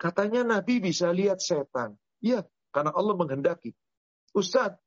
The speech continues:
bahkan Nabi," siapa namanya? "Nabi Sulaiman punya bala tentara setan." Ya, karena Allah menghendaki. Ingat, yang gaib itu hanya Allah yang lihat.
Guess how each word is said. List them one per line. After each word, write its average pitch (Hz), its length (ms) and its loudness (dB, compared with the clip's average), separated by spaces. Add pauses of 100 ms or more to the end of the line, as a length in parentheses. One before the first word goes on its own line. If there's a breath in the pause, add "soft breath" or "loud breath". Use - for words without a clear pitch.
(100)
bahkan 233 400 0
Nabi," 220 680 0
siapa 180 380 0
namanya? 135 420 -2
"Nabi 190 220 2
Sulaiman 254 580 0
punya 226 320 0
bala 196 240 2
tentara 208 320 0
setan." 180 400 0
Ya, 240 160 2 (320)
karena 160 240 0
Allah 180 240 0
menghendaki. 165 560 -2 (1040)
Ingat, 214 320 0 (480)
yang 240 240 2
gaib 208 400 0
itu 220 320 0
hanya 185 480 0
Allah 214 320 2
yang 180 240 0
lihat. 135 240 -2